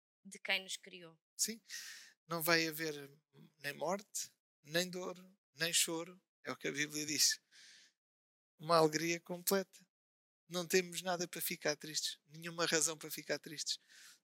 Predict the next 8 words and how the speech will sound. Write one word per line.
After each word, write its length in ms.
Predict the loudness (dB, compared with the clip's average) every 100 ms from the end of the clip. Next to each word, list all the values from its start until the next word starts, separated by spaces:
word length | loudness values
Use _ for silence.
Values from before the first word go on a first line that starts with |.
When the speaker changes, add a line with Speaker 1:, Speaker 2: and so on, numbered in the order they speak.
| _ -6
Speaker 2:
O, 460 | -4 -4 -6 -8 -8
o 40 |
mundo 260 | -6 -8 -8
completamente 720 | -10 0 0 2 -4 -6 -10 -18 0
recriado 720 | 4 4 2 -2 4 4 2 -2 -4
e 320 | -6 -4 -4
as 100 | -2
pessoas 420 | 0 -2 0